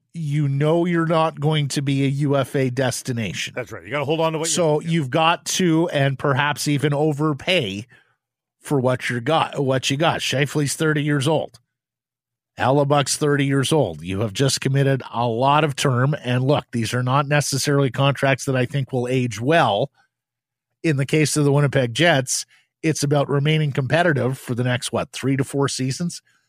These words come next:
Speaker 1: while these guys still have, um, I don't wanna say prime years, but still have good, useful years
Speaker 2: Mm-hmm.
Speaker 1: ahead of them. That might even be pushing it. But again, it's a different situation because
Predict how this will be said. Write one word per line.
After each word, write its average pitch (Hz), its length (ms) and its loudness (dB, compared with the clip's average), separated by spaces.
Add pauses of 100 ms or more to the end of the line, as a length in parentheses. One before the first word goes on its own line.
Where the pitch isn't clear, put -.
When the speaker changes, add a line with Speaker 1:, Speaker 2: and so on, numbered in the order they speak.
(240)
Speaker 1:
while 120 160 0
these 127 180 2
guys 127 400 0
still 139 460 2
have, 135 460 -2 (800)
um, 110 440 -2 (1080)
I 98 60 -8
don't 92 120 -2
wanna 92 120 -2
say 95 160 -4
prime 120 380 0
years, 104 240 -2
but 98 120 -6
still 123 180 -2
have 104 200 -2
good, 120 240 0
useful 143 460 2
years 135 600 0
Speaker 2:
Mm-hmm. 117 240 -12 (460)
Speaker 1:
ahead 123 240 2
of 143 80 0
them. 160 160 0
That 139 220 2
might 139 240 2
even 135 280 0
be 113 140 -2
pushing 110 440 -2
it. 107 140 -6
But 131 120 0
again, 147 380 0 (440)
it's 151 180 -2
a 135 60 -2
different 165 440 0
situation 156 760 0
because 127 540 -4